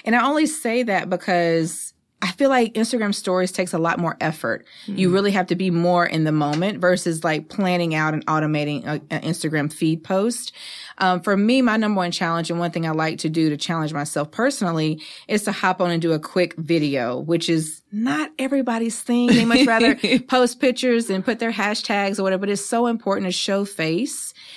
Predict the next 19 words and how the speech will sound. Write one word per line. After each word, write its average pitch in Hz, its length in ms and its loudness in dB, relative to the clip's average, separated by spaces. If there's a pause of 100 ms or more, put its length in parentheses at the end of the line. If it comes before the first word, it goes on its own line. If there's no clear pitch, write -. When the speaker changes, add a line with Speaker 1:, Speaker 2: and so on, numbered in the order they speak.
(260)
Speaker 1:
Um, 170 260 2
talk 226 320 -2
to 269 100 -2
your 254 160 0
audience, 165 440 0
let 185 160 -2
them 240 120 2
know 220 160 2
what 214 160 -2
you're 196 100 -2
doing, 170 360 0
bring 202 280 2
them 202 180 0
into 180 320 -4
your 165 180 0
life 151 420 -2
as 165 160 -8
far 156 200 -2
as 156 200 -4